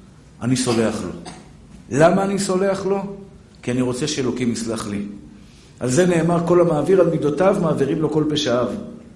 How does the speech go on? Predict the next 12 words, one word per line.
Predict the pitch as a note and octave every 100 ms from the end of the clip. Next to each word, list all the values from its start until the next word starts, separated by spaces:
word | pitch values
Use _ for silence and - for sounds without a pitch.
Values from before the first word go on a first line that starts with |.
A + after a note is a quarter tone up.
| - - - -
כל | - G3 G3+
מי | G#3
שיודע | G3+ F#3+ E3 G3 F#3
לסלוח | E3 - F#3+ F3+ E3
לבן | D3 D3
אדם | D3 E3
אחר, | D3+ F3+ G#3+ G#3+ - - - - - - - - - -
הקדוש | C#3 D#3+
ברוך | - D3+
הוא | C#3+
סולח | A#2+ A#2+ A#2
לך. | F#2+ -